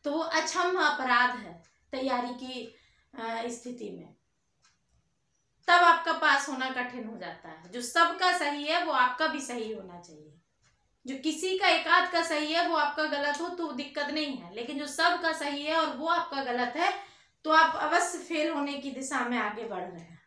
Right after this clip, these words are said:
इसलिए जो भी पढ़ें उसको पूर्णता के साथ पढ़ें, कम पढ़ें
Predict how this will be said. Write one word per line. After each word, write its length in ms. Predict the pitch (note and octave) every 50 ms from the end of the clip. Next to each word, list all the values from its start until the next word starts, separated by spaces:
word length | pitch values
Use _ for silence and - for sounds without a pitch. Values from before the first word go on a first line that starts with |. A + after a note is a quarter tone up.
| _ _ _ _ _ _ _ _ _ _ _ _ _ _ _ _ _ _ _ -
इसलिए 360 | C4+ C4 D4 D4 D#4 E4+ F4
जो 280 | C4+ B3 D4 D#4+ F4 F4
भी 180 | F#4+ F#4+ F#4
पढ़ें 380 | D4 C4+ C#4 C#4 E4+ F#4 F#4+ F#4 - - - _ _ _ _ _ _ -
उसको 340 | C#4+ C#4 - - - G4 -
पूर्णता 600 | - - D#4+ E4 E4+ E4+ F#4 F4+ F4 E4+ D#4+ D#4+
के 100 | D#4+ C#4
साथ 340 | - C#4 A#3+ A#3+ A#3 -
पढ़ें, 360 | A3 G3+ F#3+ E3+ D#3+ E3 - - _ _
कम 240 | - E4 F4 F4 -
पढ़ें 320 | F#4 F4+ F4+ F4+ F#4+ G4